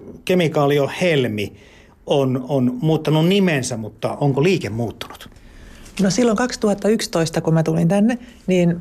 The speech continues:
Speaker 2: tää nimi Kemikaalio Helmi, se muuttui sitä varten yhdestä syystä, kun mä kerroin tytöille kotona, että nyt sitten äiti siirtyy tällaiseen, niin ne sanoi, että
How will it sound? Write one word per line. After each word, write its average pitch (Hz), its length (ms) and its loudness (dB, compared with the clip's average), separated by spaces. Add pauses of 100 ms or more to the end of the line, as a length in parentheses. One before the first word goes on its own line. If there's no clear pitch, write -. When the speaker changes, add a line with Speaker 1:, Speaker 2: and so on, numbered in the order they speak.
(240)
Speaker 2:
tää 175 360 0
nimi 202 260 4
Kemikaalio 196 500 0
Helmi, 180 420 2 (500)
se - 160 -2
muuttui 190 680 2 (120)
sitä 214 280 0
varten 185 360 0
yhdestä 196 340 0
syystä, 180 280 0
kun 175 280 0 (100)
mä 180 100 0
kerroin 180 440 0
tytöille 190 340 0
kotona, 175 440 0
että 165 220 -2
nyt 170 180 2
sitten 156 280 -2
äiti 160 380 0
siirtyy 151 400 0
tällaiseen, 269 520 0
niin 220 280 2
ne 190 140 0
sanoi, 190 200 2
että 175 120 -8